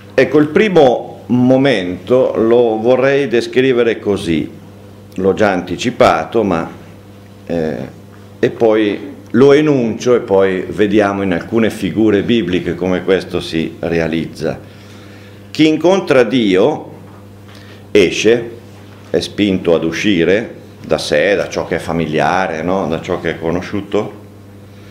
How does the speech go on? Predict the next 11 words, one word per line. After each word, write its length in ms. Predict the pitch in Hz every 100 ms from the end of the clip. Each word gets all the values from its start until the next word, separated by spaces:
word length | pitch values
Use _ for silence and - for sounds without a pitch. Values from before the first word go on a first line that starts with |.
| - - - -
e 140 | - 175
in 360 | 156 139 143
questo 380 | 143 196 202 160
uscire 580 | 131 - 120 98 85 107
però 540 | 110 117 98 104 113 -
fa 300 | - 120 95
esperienza 640 | - 143 139 107 110 110
di 200 | 90 92
ritrovare 800 | 98 139 135 120 107 107 87 85
se 200 | 80 104
stesso, 720 | 101 - 85 - 117 123 -